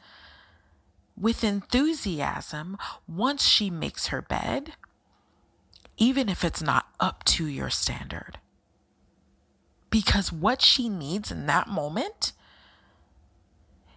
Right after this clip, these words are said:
is for you to come alongside her and let you know, let her know that she, that you see her. You see her.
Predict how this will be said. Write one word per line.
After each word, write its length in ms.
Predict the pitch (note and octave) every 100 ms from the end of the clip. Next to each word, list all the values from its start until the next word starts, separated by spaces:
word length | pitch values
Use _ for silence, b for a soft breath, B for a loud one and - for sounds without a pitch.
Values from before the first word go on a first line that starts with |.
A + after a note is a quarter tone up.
| b -
is 200 | A3 -
for 140 | G#3
you 300 | F3 D#3+ G#3+
to 80 | A3
come 280 | - F#3+ F3+
alongside 840 | F3 E3 E3 - - G#3 A#3 - -
her 340 | A#1+ - E3 - _ _ b b b b b b b b
and 220 | F3 E3
let 160 | D#3+ -
you 160 | F#3
know, 500 | E3+ D#3+ D#3+ F3 G3 - _ b b
let 200 | F#3+ -
her 300 | - G3+ B3
know 320 | G3+ - F#3+ G3+
that 260 | - -
she, 460 | - - - F#3+ -
that 160 | G3+ F3
you 160 | G3
see 280 | A3 - B3
her. 340 | A#3 - - - _ _ _ _ _ _ _ _ _ _ b b b b b b b b _ _ _ - B B
You 300 | D#3 G3+ A#3
see 280 | - F#3+ F#3
her. 360 | - - -